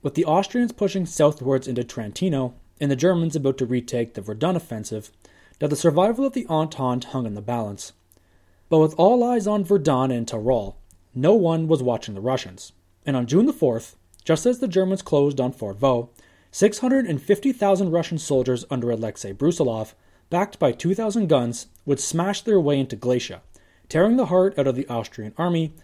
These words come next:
and leaving it incapacitated. With his remaining troops snared in the Alps,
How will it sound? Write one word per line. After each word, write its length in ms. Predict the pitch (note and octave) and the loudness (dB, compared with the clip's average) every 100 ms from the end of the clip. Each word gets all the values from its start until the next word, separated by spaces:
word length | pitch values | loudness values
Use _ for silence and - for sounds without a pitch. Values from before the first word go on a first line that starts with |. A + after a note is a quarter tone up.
| _ | _
and 140 | D3+ D#3 | -4 0
leaving 320 | A3 G#3+ F3+ | 2 2 2
it 180 | E3+ E3+ | 0 0
incapacitated. 920 | C3 A2 A2 C3+ B2 A#2+ G#2+ G2 - - - - _ _ _ _ - - | -6 -8 -4 -4 -4 -6 -10 -12 -12 -18 -20 -20 _ _ _ _ -20 -4
With 120 | E3+ F3 | 0 2
his 120 | E3+ | 2
remaining 440 | F3+ F#3+ B3+ D4 | 2 2 2 0
troops 340 | - F#3+ G3+ - | 2 2 2 0
snared 300 | D3 D#3 C#3+ | 0 2 2
in 80 | |
the 140 | C3 - | 0 -2
Alps, 400 | B2 G#2 - - | -4 -6 -12 -14